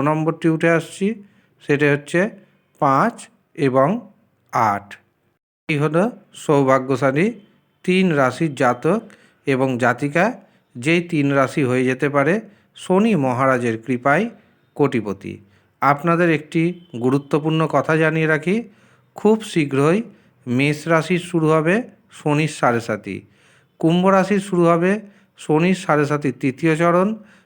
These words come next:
মীন রাশির শুরু হবে শনির সাড়ে সাতির দ্বিতীয় চরণ, সিংহ ও কন্যা রাশির শুরু হবে শনির ঢাইয়া। আপনি যদি শনির ঢাইয়া থেকে বাঁচতে চান,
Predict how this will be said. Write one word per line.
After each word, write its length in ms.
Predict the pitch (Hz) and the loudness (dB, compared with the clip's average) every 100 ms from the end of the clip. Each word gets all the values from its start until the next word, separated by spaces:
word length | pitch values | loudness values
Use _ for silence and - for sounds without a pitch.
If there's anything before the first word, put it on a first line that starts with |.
| _ 123 | _ -2
মীন 280 | 135 185 202 | 0 2 2
রাশির 360 | 196 180 175 - | 2 0 -2 -4
শুরু 220 | 156 139 | -2 2
হবে 260 | 139 139 156 175 - _ _ | 2 2 0 -2 -10 _ _
শনির 380 | - 175 202 208 | -4 0 0 0
সাড়ে 220 | 175 143 135 | 0 0 2
সাতির 300 | 135 139 120 | -2 -2 -4
দ্বিতীয় 340 | 127 123 127 | -6 -4 -4
চরণ, 320 | 110 107 101 101 101 - _ _ - | -2 -4 -4 -10 -14 -20 _ _ -16
সিংহ 340 | - 185 208 220 170 | -2 0 2 2 2
ও 80 | 160 | 0
কন্যা 360 | 160 131 131 143 | 2 0 2 2
রাশির 280 | 147 165 160 | 2 0 -2
শুরু 180 | 165 156 | 0 2
হবে 260 | 156 160 208 220 _ _ _ | 2 2 0 -4 _ _ _
শনির 420 | - 139 135 151 190 - _ - 120 | -10 -2 0 0 -2 -8 _ -14 -12
ঢাইয়া। 520 | - 120 113 107 87 - _ _ _ _ - | -2 -2 0 -2 -4 -6 _ _ _ _ -2
আপনি 320 | 143 151 202 | -2 0 0
যদি 220 | 214 196 220 247 - _ | 0 0 0 -4 -14 _
শনির 420 | - 147 151 175 | -6 -2 0 0
ঢাইয়া 340 | 120 131 147 151 | 0 2 2 0
থেকে 220 | 156 156 | 0 -2
বাঁচতে 400 | 117 120 - - 151 | 0 0 -2 -6 -2
চান, 220 | 170 | 0